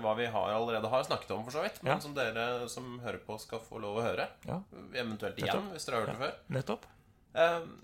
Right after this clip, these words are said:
Speaker 2: Det beste av det beste.
Speaker 1: det beste av det beste, eh, og noe av det beste, det er hotellkonsepter. Det
Speaker 2: Hotellkonsepter.
Speaker 1: blir en bra prat om.
Speaker 2: Ja.
Speaker 1: Jeg tror
Speaker 2: Hva
Speaker 1: kanskje
Speaker 2: var det?
Speaker 1: økser involvert også.
Speaker 2: Hæ?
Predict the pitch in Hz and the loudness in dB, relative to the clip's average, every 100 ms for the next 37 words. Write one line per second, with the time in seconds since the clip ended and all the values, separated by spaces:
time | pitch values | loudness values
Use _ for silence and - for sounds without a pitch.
0 | - 139 139 - 120 185 196 - - - | -4 0 0 4 4 6 4 4 0 -2
1 | - - - - - 143 202 214 - 185 | -6 -20 -20 -20 -8 -4 2 2 2 0
2 | 202 - - - 254 - 202 - 190 196 | 2 0 0 0 -2 -4 -2 -2 -2 0
3 | 202 175 165 170 180 170 208 190 151 165 | 0 4 4 4 2 0 -2 0 0 2
4 | 120 131 131 139 110 107 117 131 131 - | 2 2 2 4 2 2 -6 -6 -6 -8
5 | - 196 110 120 135 143 143 151 - - | -8 -4 0 2 2 -2 -2 0 2 0
6 | - 147 - 160 - 262 - 170 170 175 | -2 -2 -2 -6 -8 -14 -8 -6 -4 -4
7 | 175 175 180 175 175 220 381 - - 147 | -2 0 0 2 2 2 -2 -8 0 0
8 | - - - - 139 107 107 120 110 135 | 0 -4 -6 -4 10 12 12 12 12 10
9 | 107 104 113 123 117 110 - - - - | 8 2 2 2 2 -2 -4 -6 -20 -20
10 | - - - - - - 151 | -20 -20 -20 -20 -6 6 8